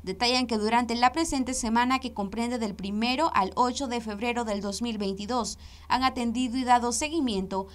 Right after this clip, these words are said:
a ochenta y dos nicaragüenses con covid diecinueve confirmados, lo que indica un registro promedio de once casos confirmados por día. El último informe, que correspondía del veinticinco de enero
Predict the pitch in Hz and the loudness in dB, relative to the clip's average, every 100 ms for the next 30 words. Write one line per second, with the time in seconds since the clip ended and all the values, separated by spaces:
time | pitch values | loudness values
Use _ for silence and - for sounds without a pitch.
0 | - 180 175 294 277 254 247 269 269 226 | -8 -4 -2 -2 -2 -2 0 -2 -2 2
1 | 285 277 254 262 254 269 - 202 214 269 | 4 4 2 0 -2 -4 -4 -4 -2 -2
2 | 262 214 247 285 330 285 233 254 262 180 | -2 -4 -4 -2 -2 0 0 -2 -4 -4
3 | 185 247 269 262 190 190 - - - - | -4 0 4 4 4 -6 -12 -18 -20 -20
4 | - - - 285 294 277 269 277 277 262 | -20 -20 -2 0 2 0 0 0 0 -2
5 | 247 262 247 - 277 233 226 240 247 262 | -2 -2 -4 -4 -4 -2 0 0 -2 -2
6 | 233 - - 294 349 277 220 214 208 226 | -2 0 0 0 -2 4 4 2 -4 -2
7 | 226 285 254 196 190 190 214 196 254 233 | 0 2 4 4 0 -4 -6 -4 -4 -4
8 | 185 180 - - - 220 269 277 269 254 | -4 -8 -14 -18 -4 -2 -2 0 0 0
9 | 226 269 262 285 262 240 247 262 240 233 | 0 -2 0 -2 -4 -2 -2 -2 -2 -2
10 | 233 269 277 208 220 254 233 226 254 247 | 0 -2 -2 -4 -4 -4 -4 -4 -4 -2
11 | 247 202 208 269 185 190 | -4 -4 -4 -4 -4 -6